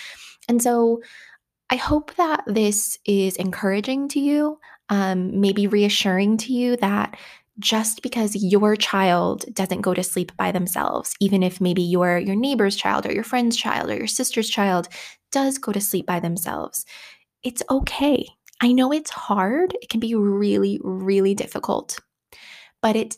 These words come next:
doesn't mean that you're doing something wrong to cause this, or that your child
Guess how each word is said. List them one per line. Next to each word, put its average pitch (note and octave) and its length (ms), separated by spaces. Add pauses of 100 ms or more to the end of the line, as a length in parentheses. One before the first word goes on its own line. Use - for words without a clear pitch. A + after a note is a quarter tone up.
doesn't A#3+ 420
mean D#3+ 480 (960)
that F#3 160
you're G3 380
doing G#3+ 300
something A3 360
wrong G3+ 460
to A#3+ 100
cause F#3 400
this, - 540 (720)
or G#3+ 480
that - 140
your A3+ 180
child G#3+ 800